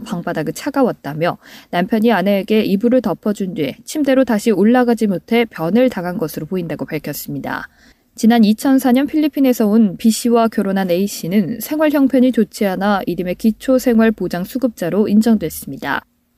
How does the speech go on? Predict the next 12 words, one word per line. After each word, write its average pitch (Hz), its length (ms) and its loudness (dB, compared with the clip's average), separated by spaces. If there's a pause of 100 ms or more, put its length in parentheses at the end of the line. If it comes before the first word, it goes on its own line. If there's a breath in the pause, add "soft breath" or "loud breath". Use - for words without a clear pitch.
(180)
월 233 220 2
백만 233 380 4
원 262 100 2
남짓한 226 680 2
기초생활수급비로 233 1080 0
빠듯하게 240 560 0
생계를 233 420 2
유지하던 180 600 -2
A씨는 170 640 -4 (300 loud breath)
이천십오 240 640 2
년 240 240 4
이월 196 460 0